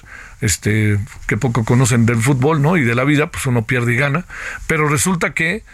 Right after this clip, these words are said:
este, se vino ahí, se saltaron a la cancha y se, se les vinieron encima a todos, así auténticamente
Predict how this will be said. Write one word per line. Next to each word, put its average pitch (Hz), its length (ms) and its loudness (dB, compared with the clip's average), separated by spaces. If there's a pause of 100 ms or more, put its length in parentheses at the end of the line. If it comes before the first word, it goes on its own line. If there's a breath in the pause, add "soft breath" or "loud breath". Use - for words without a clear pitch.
(240 loud breath)
este, - 320 -4
se 131 160 -2
vino 165 360 2
ahí, 165 640 2
se 120 160 0
saltaron 147 420 0
a 151 60 2
la 151 100 0
cancha 147 460 -2 (340 loud breath)
y 127 300 0
se, 127 340 0
se 127 220 0
les 120 160 2
vinieron 135 340 2
encima 135 500 2
a 117 120 -2
todos, 220 500 0
así 147 320 0
auténticamente 139 880 2